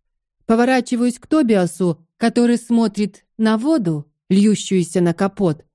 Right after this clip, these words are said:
а потом переводит взгляд на меня. Мы усмехаемся друг другу. Совершенно определенно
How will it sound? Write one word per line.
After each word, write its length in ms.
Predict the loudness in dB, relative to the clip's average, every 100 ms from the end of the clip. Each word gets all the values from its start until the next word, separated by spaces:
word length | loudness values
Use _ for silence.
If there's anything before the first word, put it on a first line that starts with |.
| _ _ _
а 100 | -2
потом 320 | 0 0 0
переводит 420 | 2 2 2 0 -2
взгляд 400 | 0 0 0 0
на 60 |
меня. 520 | 2 2 2 0 -4 -10 _ _ _ _ _ 0
Мы 160 | 2
усмехаемся 720 | 2 2 0 0 0 0 2 0
друг 240 | 0 -2
другу. 540 | -2 -2 -2 -4 -10 -12 _ _ _ _ _
Совершенно 800 | -6 -2 0 -2 -2 -2 2 0
определенно 1160 | 0 -4 -4 -4 0 0 0 0 -2 -2 -4